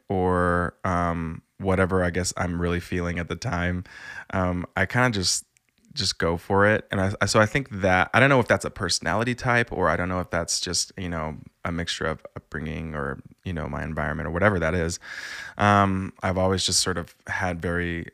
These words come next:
um, focused drive when it comes to just those things that catch my interest. Um, and so I think the, the progression from even, like, music, you know, being in that for so long, um, it was,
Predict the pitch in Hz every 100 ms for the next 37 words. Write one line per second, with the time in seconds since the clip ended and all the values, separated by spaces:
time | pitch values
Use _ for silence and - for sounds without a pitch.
0 | - 87 82 - 87 82 82 - 82 82
1 | 82 82 82 82 76 - 80 82 - 80
2 | 78 85 - 85 - - 85 85 76 -
3 | - - _ _ _ - 87 - 87 78
4 | 82 - 80 80 - - - - - -
5 | - 95 92 92 87 - _ _ _ -
6 | - 127 113 - 110 101 95 95 - 104
7 | 120 113 - - 76 76 58 92 95 90
8 | 87 78 - _ _ _ 80 92 90 -
9 | 87 92 90 - 90 87 90 85 82 -
10 | 104 107 95 - 95 90 87 87 87 87
11 | 98 98 90 87 - - 90 82 90 90
12 | 87 87 87 - - - - - - 101
13 | 95 90 87 87 85 - - _ 98 -
14 | 92 90 90 -